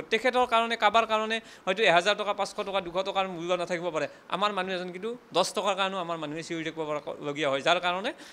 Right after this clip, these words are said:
আমাৰ বহুতো মানুহে এপ্লাই কৰিব নোৱাৰিলে। শেহতীয়াভাৱে বিহু অনুষ্ঠিত কৰিলে চৰকাৰখনে, এশ কোটি টকা খৰচ কৰিলে। আমি গৌৰৱান্বিত অসমীয়া হিচাপত যে বিহুটো অসমত এনেকৈ পাতিছে, কিন্তু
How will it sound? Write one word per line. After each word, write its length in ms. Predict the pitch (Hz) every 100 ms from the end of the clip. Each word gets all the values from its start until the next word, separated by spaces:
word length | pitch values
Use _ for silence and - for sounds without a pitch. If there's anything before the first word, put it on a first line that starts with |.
| - -
আমাৰ 160 | 180 165
বহুতো 180 | 143 170 175
মানুহে 220 | 170 240 - - - - -
এপ্লাই 320 | 175 202 240
কৰিব 140 | 226 170 135
নোৱাৰিলে। 280 | 120 113 123 - - _ - - - - - - - - - - - - -
শেহতীয়াভাৱে 640 | 226 208 233 285 262 247 277 277 - - - - - - -
বিহু 300 | 131 185 277 262
অনুষ্ঠিত 300 | 254 - 214 190
কৰিলে 220 | 180 180 180
চৰকাৰখনে, 420 | 160 160 151 196 - - - - - - - - 196
এশ 140 | - 262
কোটি 160 | 269 262
টকা 180 | 254 247
খৰচ 180 | 240 226 -
কৰিলে। 240 | 226 233 277 - -
আমি 120 | 226
গৌৰৱান্বিত 460 | 202 202 240 254 247 226
অসমীয়া 280 | 233 220 185
হিচাপত 320 | 165 151 131 - - - - _
যে 120 | 147 202
বিহুটো 380 | 170 151 196 277 392 - -
অসমত 300 | - 208 269 - 180
এনেকৈ 220 | 190 202 202
পাতিছে, 320 | 170 196 160 120 - - -
কিন্তু 160 | 311